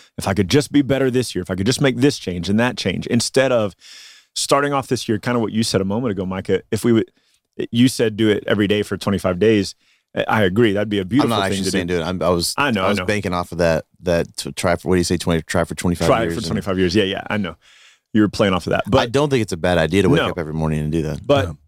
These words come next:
Speaker 1: but if we would begin our whole year from that perspective of, "God, remind me who I am in you this year."
Speaker 3: Mm-hmm.
Speaker 2: Yeah.
Speaker 1: Let, let this year, let twenty twenty-four be based on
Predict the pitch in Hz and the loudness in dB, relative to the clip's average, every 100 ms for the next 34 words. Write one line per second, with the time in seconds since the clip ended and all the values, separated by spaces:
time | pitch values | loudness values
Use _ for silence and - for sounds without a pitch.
0 | - 147 - 151 - 147 139 123 123 123 | 0 0 2 -2 2 2 2 0 -2 -2
1 | 143 127 98 - 143 113 107 131 - 104 | -2 -4 -4 0 0 2 0 0 0 -2
2 | 104 101 - 101 - 82 87 87 - 98 | -2 -2 0 0 0 -2 -2 -4 -2 0
3 | 90 87 90 101 117 107 95 95 90 87 | 2 0 0 2 4 4 2 0 -2 -2
4 | 85 78 - - - 92 82 92 113 - | -4 -4 -4 -6 -6 -6 -4 -2 -4 0
5 | 104 113 101 87 123 - 120 104 92 - | 2 2 0 2 4 2 0 0 -2 -6
6 | - 120 110 120 101 - 104 98 87 95 | 0 2 2 2 0 0 2 2 2 -2
7 | 78 - 104 123 - 98 92 | -2 -2 0 -2 -6 -4 -4